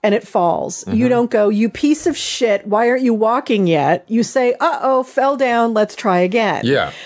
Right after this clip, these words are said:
Speaker 1: That, and that's exactly the beautiful attitude.
Speaker 2: Because
Speaker 1: Yeah.
Speaker 2: then when it does learn to walk, there's literally nothing cuter than watching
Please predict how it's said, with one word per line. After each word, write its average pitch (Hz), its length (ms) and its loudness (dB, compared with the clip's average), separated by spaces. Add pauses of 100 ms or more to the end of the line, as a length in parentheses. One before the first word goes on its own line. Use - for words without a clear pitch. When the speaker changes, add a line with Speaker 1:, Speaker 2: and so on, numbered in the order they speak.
(160)
Speaker 1:
That, 202 300 -2
and 220 160 2
that's 226 160 0
exactly 208 680 0
the 180 120 0
beautiful 190 500 0
attitude. 170 320 2
Speaker 2:
Because - 400 0
Speaker 1:
Yeah. 180 200 2
Speaker 2:
then 110 560 0 (100)
when 92 240 0
it 85 120 0
does 104 300 0
learn 95 280 -2
to 95 100 -10
walk, 92 560 -2 (220)
there's 98 260 -2
literally 101 480 0
nothing 92 340 -2
cuter 87 320 0
than 85 140 -2
watching 82 680 -4